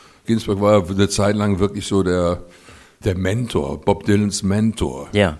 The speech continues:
Speaker 1: Wo er wirklich auch ganz stolz drauf war. Ginsberg war unglaublich stolz auf Bob Dylan.
Speaker 2: Mhm.
Speaker 1: Er hat so,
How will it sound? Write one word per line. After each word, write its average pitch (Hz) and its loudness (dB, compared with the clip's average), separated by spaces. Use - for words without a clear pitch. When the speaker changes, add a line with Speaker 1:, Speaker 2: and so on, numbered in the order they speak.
Speaker 1:
Wo 104 -2
er 104 0
wirklich 123 2
auch - -14
ganz 113 -8
stolz - -8
drauf 76 -14
war. 76 -14
Ginsberg 107 -6
war 92 -8
unglaublich 117 -4
stolz 85 -4
auf 73 -8
Bob - -16
Dylan. - -20
Speaker 2:
Mhm. 101 0
Speaker 1:
Er 90 -8
hat - -14
so, 92 -2